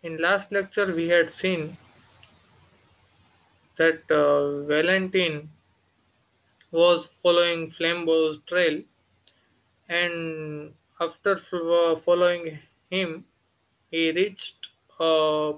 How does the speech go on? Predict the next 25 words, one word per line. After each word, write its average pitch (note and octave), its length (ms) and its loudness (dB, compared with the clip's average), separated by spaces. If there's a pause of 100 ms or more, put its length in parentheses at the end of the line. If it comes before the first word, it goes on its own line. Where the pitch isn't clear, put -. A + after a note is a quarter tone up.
place F3 380 0
where D#3 320 2 (1000)
the D#3 140 0
two F#3 280 -2
priests F3+ 380 -6
were D#3 500 -2 (580)
talking E3 360 -4
with D#3+ 240 -6
each D#3+ 220 -8
other. F#3 240 -2 (540)
Them, D3 340 -6 (420)
one D#3 160 -8
of E3+ 240 -6
them D3+ 280 -6
was, D3 380 -2
uh, C#3 320 -4 (100)
Flambeau, D#3+ 460 -4
and C#3+ 420 -8 (180)
other E3+ 260 0 (1080)
priest F3 280 -4
also D#3 460 0
was C#3 80 -10 (100)
there. G#3+ 220 0 (720)
And D#3 240 -6
now D#3+ 360 0